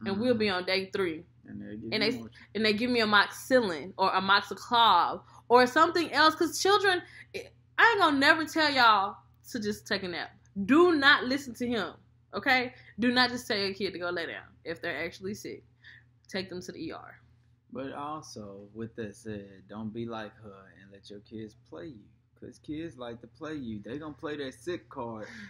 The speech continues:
Speaker 2: every time they get an essay at school. Every time it's time to go to sleep, they sick. Every time it's time to clean up the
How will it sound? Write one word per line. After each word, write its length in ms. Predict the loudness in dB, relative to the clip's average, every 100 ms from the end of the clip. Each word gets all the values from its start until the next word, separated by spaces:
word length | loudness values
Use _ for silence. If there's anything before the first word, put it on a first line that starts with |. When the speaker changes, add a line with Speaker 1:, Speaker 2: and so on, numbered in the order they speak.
| -8
Speaker 2:
every 260 | -4 -4 -4
time 360 | -8 -6 -6
they 100 | -6
get 140 | -6 -8
an 80 | -8
essay 380 | -10 -10 -12 -10
at 80 | -14
school. 400 | -12 -10 -10 -12 -14 -14 -10
Every 360 | -6 -4 -4 -8
time 340 | -6 -6 -6
it's 100 | -8
time 220 | -8 -6
to 60 | -6
go 100 | -8
to 60 |
sleep, 320 | -10 -10 -10 -10
they 180 | -12
sick. 400 | -12 -14 -18 -18 _ -20 -16 -10
Every 560 | -6 -4 -4 -4 -6
time 680 | -6 -6 -2 -2 -2 -4 -8
it's 140 | -10
time 320 | -8 -6 -6 -8
to 100 | -12
clean 540 | -14 -8 -6 -4 -4
up 180 | -6 -6
the 120 | -8